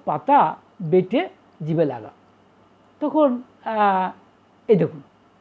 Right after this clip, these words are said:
সম্পূর্ণ সারেন্ডার করতে পারলো না। এখানেও সে ভালো মন্দ বিচার করছে। হ্যাঁ, মানে, ওই আ-, ক-, এই আম গাছ, এই আম গাছটায় এত ক-, কম পাতা, কিন্তু আম এত বেশি কেন?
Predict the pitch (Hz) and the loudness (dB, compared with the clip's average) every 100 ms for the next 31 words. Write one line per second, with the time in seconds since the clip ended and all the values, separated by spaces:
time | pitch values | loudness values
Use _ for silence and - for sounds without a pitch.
0 | _ - 285 277 302 311 302 - 233 220 | _ 0 2 2 2 4 2 4 2 4
1 | 202 196 151 180 139 131 170 - _ _ | 0 0 -4 -4 -8 -10 -14 -18 _ _
2 | _ _ 254 311 311 311 285 226 175 262 | _ _ 2 6 6 6 4 2 4 6
3 | 269 254 247 233 208 196 165 147 - - | 6 4 4 4 4 4 4 4 -2 -14
4 | _ - _ _ _ _ - 226 233 156 | _ -20 _ _ _ _ -4 2 4 2
5 | - - - 202 202 190 - 240 233 - | -4 -18 -4 0 2 0 2 4 4 4
6 | 196 196 - _ - - 330 208 - 156 | 2 2 -6 _ -8 -2 -2 -2 -6 0
7 | 180 208 214 226 226 208 240 220 226 233 | 2 2 4 4 4 4 6 4 2 2
8 | 226 - 233 202 190 220 214 208 - 220 | 0 2 4 4 2 -4 -4 -6 -6 0
9 | 226 233 240 226 240 220 240 196 220 214 | 2 4 2 4 2 2 -2 2 2 2
10 | 226 185 214 226 294 277 | 0 0 -2 0 -2 -2